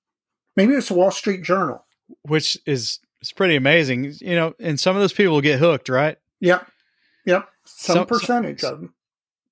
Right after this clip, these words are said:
Speaker 2: some of those will go, will go back to whatever they were doing before the pandemic, and they're like, "Eh, that's kinda fun," but they won't go back to it. But some of those people who have a, either a penchant for history in general or, or whatever,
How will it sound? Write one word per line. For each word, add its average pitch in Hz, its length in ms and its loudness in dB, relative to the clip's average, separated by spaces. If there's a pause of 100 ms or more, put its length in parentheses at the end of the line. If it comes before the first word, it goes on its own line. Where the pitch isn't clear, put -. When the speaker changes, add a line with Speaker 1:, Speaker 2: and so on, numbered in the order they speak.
(200)
Speaker 2:
some 170 240 0
of 175 80 2
those 175 180 4
will 160 100 2
go, 151 260 2
will 151 300 0
go 143 140 2
back 151 280 2
to 139 100 0
whatever 143 320 2
they 151 100 4
were 151 140 2
doing 147 280 2
before 143 280 -2
the 147 80 -6
pandemic, 131 800 2
and 117 240 0
they're 120 100 4
like, 120 240 2
"Eh, - 40 -8
that's 160 340 2
kinda 123 180 2
fun," 117 300 0
but - 60 -8
they 143 80 2
won't 135 180 0
go 131 100 2
back 151 220 0
to 120 140 0
it. 104 80 -2
But 98 100 -6 (120)
some 185 240 0
of 240 60 0
those 214 140 2
people 127 480 0 (1300)
who 156 100 0
have 151 420 4
a, 147 520 6
either 143 520 2 (920)
a 127 80 -4
penchant 160 440 -2
for 131 540 2
history 147 460 2
in 127 80 0
general 135 520 0 (280)
or, 131 200 0
or 131 140 -2
whatever, 139 560 2